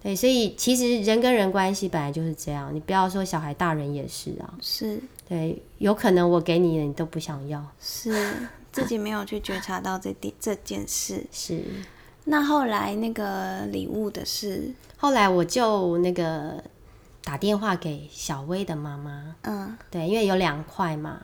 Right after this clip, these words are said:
Speaker 2: 是。
Speaker 1: 那她只吃掉一块。
Speaker 2: <laughs>
Speaker 1: <laughs> 我就，我就被我发现了。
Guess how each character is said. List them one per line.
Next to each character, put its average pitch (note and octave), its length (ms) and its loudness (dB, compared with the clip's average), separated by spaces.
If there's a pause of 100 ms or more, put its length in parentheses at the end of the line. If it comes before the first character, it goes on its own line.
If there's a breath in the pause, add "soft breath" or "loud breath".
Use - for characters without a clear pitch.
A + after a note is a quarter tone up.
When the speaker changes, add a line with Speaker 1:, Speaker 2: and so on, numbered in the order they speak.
(180)
Speaker 2:
是。 F#3 80 -6
Speaker 1:
那 G3 100 2
她 F#3+ 120 0
只 F3 140 -4
吃 - 180 -4
掉 E3 220 0
一 D3 80 -4
块。 D3 340 -8 (260)
Speaker 2:
<laughs> F4+ 800 12
Speaker 1:
<laughs> E4 560 4
我 G3+ 120 4
就， G#3 160 0 (160)
我 G3+ 100 2
就 A#3+ 220 4
被 A#3 160 6
我 E3 100 6
发 E3+ 260 4
现 E3+ 260 2
了。 D#3+ 80 2